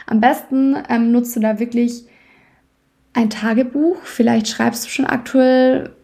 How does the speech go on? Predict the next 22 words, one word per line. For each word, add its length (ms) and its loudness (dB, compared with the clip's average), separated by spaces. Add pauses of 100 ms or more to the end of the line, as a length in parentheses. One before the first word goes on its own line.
(540)
es 200 -4
kann 140 2
ja 100 2
ein 260 6
Notizbuch 640 0
sein 240 0
oder 100 0
vielleicht 220 -4
schreibst 280 -6
du 40 -6
auch 60 -8
aktuell 360 -4
schon 300 -2 (640)
in, 340 4
ähm, 640 -4
ein 120 -2
Dankbarkeitstagebuch. 1300 -4
Gibt's 200 -10
ja 80 -6
ganz 420 -6 (440)
viele, 680 4
ähm, 640 2